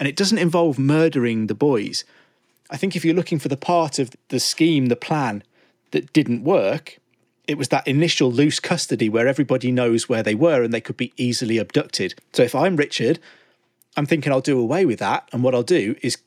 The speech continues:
keep the boys nice and safe, bring them up. You know, they're my nephews, they're my family. I'll make sure they're brought up and looked after, but I won't advertise where they are because that encourages people to go looking for them and to try to abduct them.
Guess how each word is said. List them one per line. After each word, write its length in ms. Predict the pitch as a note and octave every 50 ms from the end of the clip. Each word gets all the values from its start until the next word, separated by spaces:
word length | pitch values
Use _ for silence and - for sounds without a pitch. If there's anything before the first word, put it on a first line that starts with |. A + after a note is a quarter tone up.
| _ _ -
keep 160 | - G#3 -
the 80 | - C3
boys 340 | - C#3 B2+ B2 C3 - D3
nice 240 | E3+ F3 E3 -
and 100 | - A#2+
safe, 400 | - - - G#2 B2 D#3+ D3+ - _ _ _
bring 200 | - F3+ F3 F3
them 120 | D#3 C3 C3
up. 260 | D3 - - - -
You 60 | D3
know, 80 | C3+ D3
they're 100 | D3 C3
my 120 | B2 A2+
nephews, 500 | B2 C3+ B2 - - - D#3+ F#3 F#3+ -
they're 80 | - G2
my 100 | G2 F2+
family. 560 | - - C3 B2+ C3 C#3 D3 E3 F#3+ G3 - _ - - _ _ _ _ _ _ -
I'll 100 | - A2
make 200 | A#2 C#3+ E3+ E3+
sure 160 | - D#3 C#3+
they're 120 | B2+ A#2+ A2
brought 340 | G2 - C#3 C3+ B2 - D3
up 120 | B2+ -
and 100 | B2 A2
looked 220 | A2+ A2+ - -
after, 440 | F3+ F3+ D#3 - - - G2 G2 - _ _ _ _ -
but 80 | D3
I 60 | D3
won't 220 | E3 F#3 G3+ F#3+ - -
advertise 880 | D3 E3+ D#3 - E3 - - D3+ D3+ C#3+ C3+ C3 C3 B2 A#2+ - - _ _ _ _ _ _ _ _ _ _ -
where 220 | C#3 C#3+ D3 C#3+
they 180 | C3+ B2+ A#2+ B2+
are 440 | D3 E3 G#2+ E2+ F2+ G2+ B2+ C3+ - _ -
because 240 | - C3+ - C#3 -
that 120 | C#3+ C#3
encourages 580 | C#3+ C#3 C3 - - D3 C#3+ C#3+ C3 - B2+ -
people 400 | - - C3+ B2+ - - B2 A#2+
to 120 | A#2 - B2
go 180 | A2 - A#2+
looking 440 | A#2 A#2 A#2+ C#3+ C3+ - - B2+ A2+
for 240 | - - A2+ A2 A2
them 300 | G#2+ A2+ G#2+ G#2+ A2 B2 - -
and 200 | A#2 G#2+ G#2 -
to 120 | - B2
try 400 | G#2 - - - - - B2+ B2
to 240 | A#2+ - - A#2+ A2+
abduct 480 | A2 F#2+ - - C#3 - - _ _ -
them. 220 | G#2 F2+ - -